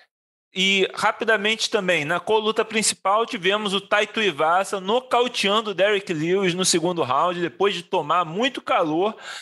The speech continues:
né? O australiano agora ele tem cinco vitórias seguidas no peso pesado, saltou do décimo primeiro pro terceiro lugar,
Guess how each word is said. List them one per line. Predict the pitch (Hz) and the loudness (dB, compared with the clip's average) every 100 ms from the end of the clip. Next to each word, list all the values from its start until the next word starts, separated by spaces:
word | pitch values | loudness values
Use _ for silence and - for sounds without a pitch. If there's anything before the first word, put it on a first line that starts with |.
| - | -6
né? | 165 202 | 0 2
O | 196 | 2
australiano | 190 - 208 202 185 190 185 | -2 0 0 2 2 0 -2
agora | 165 180 175 | 0 2 2
ele | 156 | -2
tem | - 185 | -2 -2
cinco | 151 - 214 285 277 | 0 0 2 2 0
vitórias | 247 240 208 208 196 | -4 0 2 2 0
seguidas | 196 156 160 202 202 | -4 -6 0 0 0
no | 185 | -4
peso | 180 190 160 | -2 -2 0
pesado, | 220 185 120 147 175 190 - - | -2 -2 0 0 0 -2 -12 -14
saltou | - - 226 214 - 226 262 | -10 0 2 2 -2 2 2
do | 233 | 0
décimo | 175 214 269 - 285 | -2 2 2 0 -4
primeiro | 294 277 226 196 220 240 | -2 0 0 2 2 2
pro | - 220 | -2 -4
terceiro | - 190 - 208 226 | 0 0 0 0 0
lugar, | 208 180 156 190 220 | 0 0 2 0 -2